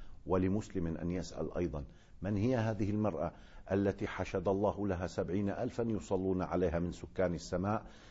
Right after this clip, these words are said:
في حين كان الحشد في بدر الكبرى، وهي المعركة الفاصلة في تاريخ المسلمين، لا يتجاوز الخمسة آلاف من الملائكة مسومين، كما هو نص القرآن الكريم؟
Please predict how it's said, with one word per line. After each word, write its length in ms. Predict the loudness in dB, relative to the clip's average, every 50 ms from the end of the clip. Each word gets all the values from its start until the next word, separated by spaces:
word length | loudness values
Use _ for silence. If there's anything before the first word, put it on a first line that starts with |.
| -20 -20 0
في 240 | 6 8 8 8
حين 540 | 10 10 12 12 12 12 12 12 10 8 6 2 -4 -12 -16 -8 2
كان 280 | 6 6 8 8 8 6
الحشد 460 | 6 6 4 0 0 0 0 0 0
في 220 | 0 2 2 4
بدر 320 | 10 12 12 12 12 10 8
الكبرى، 600 | 8 8 8 6 6 4 2 2 4 4 2 0 -2 -8 -14 -16 -12 -2 2
وهي 280 | 2 4 6 6 6
المعركة 680 | 6 6 6 4 4 4 4 4 4 2 0 -2 -2 -2
الفاصلة 560 | -4 0 2 2 2 2 2 2 2 2 2
في 300 | 0 -2 -6 -6 -6 -2
تاريخ 400 | 0 2 2 2 0 -2 -2 -4
المسلمين، 580 | -4 -2 -4 -4 -2 -2 0 2 2 0 0 -2 -6 -12 -18 -14 -4 0
لا 200 | 4 4 6 6
يتجاوز 640 | 4 4 2 2 4 4 6 6 4 4 2 0
الخمسة 460 | -2 -4 -2 -2 -2 -2 -2 -2 -4 -2 0 0
آلاف 320 | 2 4 2 2 2 0
من 140 | 0 0 2
الملائكة 720 | 0 0 0 0 0 0 0 -2 -2 -4 -4 -4 -2 -2 -2
مسومين، 520 | -2 -4 -4 -2 -4 -4 -4 -4 -6 -8 -10 -14 -16 -18 -18 -18 -18 -18 -18 -18 -18 -12 0 4
كما 180 | 4 6 6
هو 200 | 4 4 2 2
نص 280 | 2 0 -2 -4 -6 -6
القرآن 400 | -6 -4 -4 -6 -4 -4 -6 -6
الكريم؟ 380 | -6 -8 -8 -10 -12 -12 -12